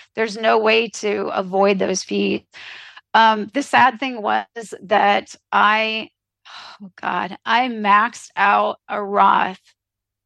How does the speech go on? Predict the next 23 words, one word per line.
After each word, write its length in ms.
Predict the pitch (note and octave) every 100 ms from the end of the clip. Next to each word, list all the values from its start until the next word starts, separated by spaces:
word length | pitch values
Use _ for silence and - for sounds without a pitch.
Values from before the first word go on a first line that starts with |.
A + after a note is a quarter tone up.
| _ _ _ _ _ -
at 160 | G#3
five 260 | - G#3+ A3
thousand 360 | A#3+ G#3+ G#3 G#3+
dollars 380 | G3 G3+ G#3
a 60 | G3+
year 300 | F#3+ G3 F#3
for 160 | - G3
twelve 380 | - G3+ G3+ G3
years 400 | G3 F#3 F3 F3
at 160 | G3+
six. 260 | - G#3 -
So 240 | A3 G3+
I 180 | F#3+ G3
had 260 | F#3+ G3 G3+
a 80 | G#3
sixty 500 | - A3 - B3 G#3+
thousand 380 | G3+ G#3 G3+
dollars 400 | G3 G3 G3+ G3
in 220 | - G3+ G3
there. 360 | F#3+ F#3+ F#3 -
When 260 | G#3 G#3+
I 240 | G#3 G#3 G3
went 400 | F#3+ A#3 A#3